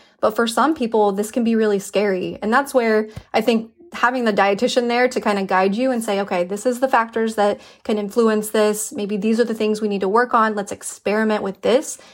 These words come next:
That can really help. But yeah, if you go to your doctor, you could have had a lot of stress. You could be coming down with an illness. You could have had a really late night dinner.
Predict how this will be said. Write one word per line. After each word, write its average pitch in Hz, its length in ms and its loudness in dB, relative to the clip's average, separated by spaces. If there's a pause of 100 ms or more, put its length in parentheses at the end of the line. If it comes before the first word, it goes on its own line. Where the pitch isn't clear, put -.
(140)
That 226 160 0
can 240 140 0
really 196 220 2
help. 214 340 0 (360)
But 214 100 -2
yeah, 208 160 2
if 196 100 -4
you 269 80 -2
go 330 120 -2
to 320 60 0
your 254 120 4
doctor, 214 480 2
you 226 220 -4
could - 160 -4
have - 100 0
had 226 460 2 (240)
a 220 80 0
lot 220 180 4
of 247 80 -4
stress. - 540 0
You 220 100 0
could 240 240 0
be 233 160 0
coming 226 300 -2
down 214 240 2
with 208 120 -2
an 190 200 -6
illness. 220 520 0
You 220 120 -4
could 226 180 0
have 220 120 -2
had 220 200 2
a 208 60 2
really 196 320 2
late 208 280 2
night 208 300 0
dinner. 214 400 0